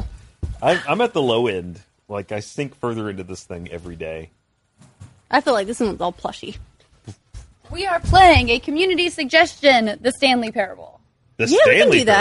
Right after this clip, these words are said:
Speaker 2: Parable, wow.
Speaker 1: People have been suggesting that one for ages.
Speaker 2: <laughs>
Speaker 1: So that's the standalone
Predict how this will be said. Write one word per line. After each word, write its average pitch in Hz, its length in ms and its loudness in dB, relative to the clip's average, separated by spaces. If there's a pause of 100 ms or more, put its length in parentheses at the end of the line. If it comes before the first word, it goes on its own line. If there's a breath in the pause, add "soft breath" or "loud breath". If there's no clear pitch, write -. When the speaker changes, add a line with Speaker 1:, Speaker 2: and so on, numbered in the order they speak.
Speaker 2:
Parable, 175 120 -8
wow. 120 220 -4
Speaker 1:
People 370 200 2
have 359 60 0
been 339 160 2
suggesting 285 380 -4
that 262 100 -4
one 262 100 -4
for - 220 -10
ages. 262 640 -4
Speaker 2:
<laughs> - 640 -6
Speaker 1:
So 254 400 4
that's 254 280 0
the 247 200 -2
standalone 262 1000 -2